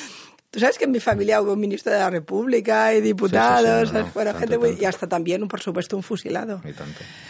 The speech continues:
Speaker 1: Ah, y reprimidos, en fin, bueno,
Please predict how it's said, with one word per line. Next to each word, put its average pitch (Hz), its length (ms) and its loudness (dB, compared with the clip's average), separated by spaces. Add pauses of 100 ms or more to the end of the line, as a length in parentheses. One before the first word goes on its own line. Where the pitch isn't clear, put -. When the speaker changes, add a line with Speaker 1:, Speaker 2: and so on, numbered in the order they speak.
(140)
Speaker 1:
Ah, 190 840 2 (420)
y 180 320 -4
reprimidos, 190 560 2
en 185 80 0
fin, 175 160 0
bueno, 165 260 -4